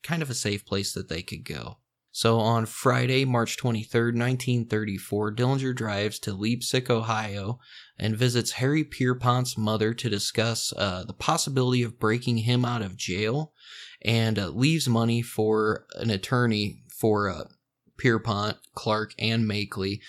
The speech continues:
who, if you recall from part two, were in some pretty deep shit. The next day, on Saturday, March twenty-fourth, Pierpont and Makeley are sentenced to death by electric chair for the murder of Sheriff Jess Sarber.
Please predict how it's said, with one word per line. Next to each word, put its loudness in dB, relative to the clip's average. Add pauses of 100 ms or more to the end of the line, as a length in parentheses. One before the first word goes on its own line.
(260)
who, 2
if 0
you 0
recall 0
from 0
part -2
two, -4 (420)
were 0 (180)
in 2
some -4
pretty 0
deep -4
shit. -6 (440)
The 2
next 2
day, 4
on 0
Saturday, 0
March 2
twenty-fourth, -2
Pierpont 2
and 2
Makeley 2
are 0
sentenced -2
to -2
death -2
by 0
electric -2
chair -2
for -2
the -2
murder 0
of -4
Sheriff 0
Jess -2
Sarber. 0